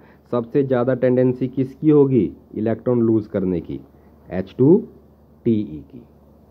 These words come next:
ठीक है, ये सबसे strong acid होगा। उसके बाद एच टू एस सी,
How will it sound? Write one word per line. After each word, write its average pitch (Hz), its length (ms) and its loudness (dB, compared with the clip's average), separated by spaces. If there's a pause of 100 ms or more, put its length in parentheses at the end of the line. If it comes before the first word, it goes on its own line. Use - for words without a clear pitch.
(300)
ठीक 139 140 4
है, 139 60 8
ये 127 120 4
सबसे 127 320 -2
strong 98 320 -4
acid 78 320 -10
होगा। 58 220 -18 (580)
उसके 120 260 0
बाद 139 360 2 (920)
एच 101 260 -10
टू 120 140 2
एस 117 120 0
सी, - 240 -4